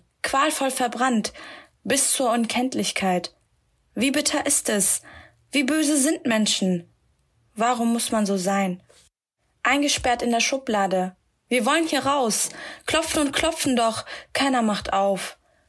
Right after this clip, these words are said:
Wir verbiegen uns, versuchen anzukommen. Doch ich merke mehr, bin innerlich verstummt. Klopfen und klopfen, doch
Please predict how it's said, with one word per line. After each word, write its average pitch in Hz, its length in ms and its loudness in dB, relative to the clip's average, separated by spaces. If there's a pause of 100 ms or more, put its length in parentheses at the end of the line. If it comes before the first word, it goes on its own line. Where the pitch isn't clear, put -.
(300)
Wir 247 160 0
verbiegen 262 560 0
uns, 196 360 0 (180)
versuchen 269 480 0
anzukommen. 220 800 0 (240)
Doch 220 160 -2
ich - 180 -2
merke 240 320 0
mehr, 220 400 0 (440)
bin 208 120 -2
innerlich 226 420 0
verstummt. 214 720 -2 (840)
Klopfen 330 400 0
und 269 140 2
klopfen, 311 460 0
doch 233 300 0